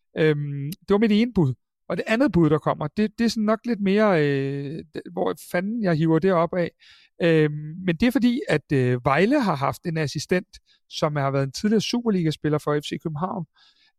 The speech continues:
øhm, og som var ekstremt stærk på dødboldene. Og, øh, han har jo faktisk,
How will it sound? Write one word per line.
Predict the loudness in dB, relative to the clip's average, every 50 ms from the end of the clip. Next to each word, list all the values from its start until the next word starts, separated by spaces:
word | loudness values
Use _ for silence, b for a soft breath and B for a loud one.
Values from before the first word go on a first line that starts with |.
| -4 0
øhm, | 2 4 4 4 4 2 0 -2 -6 -8
og | -6 -6 -4
som | -2 -2 -2 0
var | 0
ekstremt | 0 0 -2 -4 -4 -4 -4 -4 -6
stærk | -4 -2 -2 -2 -2 -2
på | -4 0
dødboldene. | 2 4 4 4 4 2 2 2 0 -6 -8 -10 -10 _ _ _ _ _ -4
Og, | -2 0 2 2
øh, | 2 2 2 2 2 0
han | 0 0
har | 2 2 2 0
jo | 0
faktisk, | 0 0 0 0 -2 -4 -4